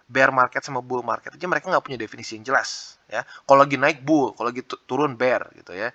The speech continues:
Kalau gua pribadi nggak, ya. Ini indikator yang menunjukkan kita dalam bear market atau bull market.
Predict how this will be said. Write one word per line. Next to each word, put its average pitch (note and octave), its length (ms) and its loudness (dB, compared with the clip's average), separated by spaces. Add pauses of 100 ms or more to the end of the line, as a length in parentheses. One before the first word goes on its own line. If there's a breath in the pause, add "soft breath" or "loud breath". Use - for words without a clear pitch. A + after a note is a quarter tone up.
(300 soft breath)
Kalau B2+ 100 -8
gua C3 140 -2
pribadi C#3 340 -4
nggak, - 400 -8
ya. G#2+ 160 -8 (320 loud breath)
Ini E3 160 -4
indikator C#3+ 400 2
yang C#3 80 -2
menunjukkan A2+ 400 -8
kita - 240 -8
dalam G2+ 240 -4
bear G2+ 160 -4
market F#2 320 -10
atau G2 160 -16
bull F#2 160 -20
market. - 320 -16